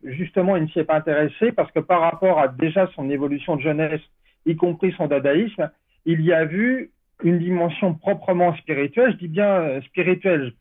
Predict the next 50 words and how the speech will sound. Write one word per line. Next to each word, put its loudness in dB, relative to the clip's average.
je -18
ne -20
parle 0
pas 4
de -4
dimension 0
religieuse, 0
hein, 0
une -8
dimension 0
spirituelle -2
qui 0
s'opposait 0
à 2
un 0
matérialisme, 0
euh, -4
sous 0
ces 2
deux 0
formes, 0
qu'il -2
soit 0
sous -8
la 0
forme, 0
on -2
va 2
dire, 0
euh, -2
euh, -6
qu'on, 2
que -4
tout -4
le 0
monde -2
connaissait -4
à 2
l'époque, -2
qui -6
était -6
la -2
forme -4
bourgeoise, -2
capitaliste, -4
mais -2
également 0
la 2
forme, -2
euh, -4